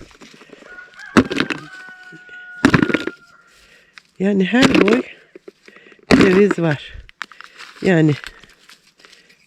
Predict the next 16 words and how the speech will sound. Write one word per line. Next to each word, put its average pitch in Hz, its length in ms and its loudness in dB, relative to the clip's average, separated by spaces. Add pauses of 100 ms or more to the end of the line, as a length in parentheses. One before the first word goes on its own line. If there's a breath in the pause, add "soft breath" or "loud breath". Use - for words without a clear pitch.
(1040 soft breath)
şu 220 220 -2
da 190 120 4
bizim 165 260 0
bahçeden, 185 520 0
bu 190 120 0
da 143 120 2
bizim 139 260 -2
bahçeden 160 460 -2
ama 269 180 2
aynı 170 220 2 (120)
ağacın 156 420 2 (140)
ürünü 190 400 4
değil. 175 280 4 (880 soft breath)
Şu - 180 0
iri 196 300 6
olanlar 185 680 2